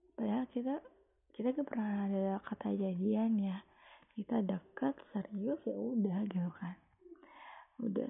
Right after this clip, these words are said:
selang itu bulan kede-, eh, satu bulan kedepannya datang lagi, bilang ke kakak aku, "Kalau dia serius." Udah. Terus kakakku emang setuju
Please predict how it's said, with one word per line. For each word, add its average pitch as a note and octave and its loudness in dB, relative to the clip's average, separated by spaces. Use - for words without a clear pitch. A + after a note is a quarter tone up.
selang A3 -2
itu A3+ -2
bulan G#3 2
kede-, G#3 -2
eh, F#3+ 0
satu F#3+ 0
bulan F#3 4
kedepannya G3+ 0
datang A3 2
lagi, A3+ 0
bilang G#3 2
ke A#3+ -2
kakak G#3+ -4
aku, G#3 0
"Kalau A3 2
dia G3+ 4
serius." G#3+ 4
Udah. F#3 -8
Terus A#3 2
kakakku A3+ 4
emang G#3+ 4
setuju A3+ 2